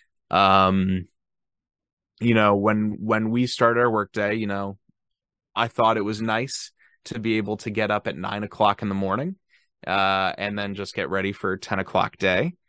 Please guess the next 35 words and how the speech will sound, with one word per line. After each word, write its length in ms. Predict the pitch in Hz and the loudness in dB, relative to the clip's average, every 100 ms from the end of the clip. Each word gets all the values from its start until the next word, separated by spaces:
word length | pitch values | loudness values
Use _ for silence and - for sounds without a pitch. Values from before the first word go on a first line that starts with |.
| _ _ _ _ | _ _ _ _
Uh, 420 | 98 107 101 98 92 | 2 4 4 2 0
but 280 | - 104 98 - - | -2 0 -2 -6 -8
your 160 | 120 | -6
day 200 | 113 113 | -2 -2
goes 260 | 107 107 98 | -2 -4 -2
a 40 | |
lot 220 | 98 87 | -4 -4
later. 360 | 71 67 - - _ _ | -6 -8 -12 -18 _ _
Um, 560 | 85 101 90 90 87 80 - | -6 -4 -2 -4 -8 -10 -6
we're 200 | 117 117 | -2 0
talking 640 | - 110 107 110 101 98 - | 4 4 4 0 -4 -6 -8
going, 800 | - 104 107 104 98 98 95 - _ _ _ _ _ _ _ | -6 -4 -4 -4 -4 -6 -8 -12 _ _ _ _ _ _ _
you 100 | 110 | -2
know, 200 | 107 95 | 0 -2
the 140 | 90 107 | -2 0
late, 280 | 110 - | 2 0
the 160 | 110 107 | 0 0
earliest 420 | 110 107 104 - | 0 0 -2 -4
you 40 | 101 | -4
might 220 | 98 95 | -4 -4
get 120 | 95 | -4
out 160 | 92 76 | -4 -4
might 180 | 90 | -6
be 160 | 87 - | -8 -6
eight 260 | 101 107 - | -4 -4 -6
P 240 | 104 101 | -2 0
M. 260 | 107 117 - _ _ _ _ _ _ _ | 2 0 -6 _ _ _ _ _ _ _
Uh, 640 | 95 98 95 95 95 95 87 - | 0 4 4 4 2 -2 -4 -8
I 80 | 104 | -8
think 220 | 113 107 101 | -6 -6 -4
one 140 | 104 | -2
of 60 | 101 | -2
my 380 | 98 101 98 - - | -2 -2 -4 -8 -2
earliest 500 | 131 127 123 117 - | 2 2 2 0 -4
days 480 | 117 117 117 123 | -2 0 0 -4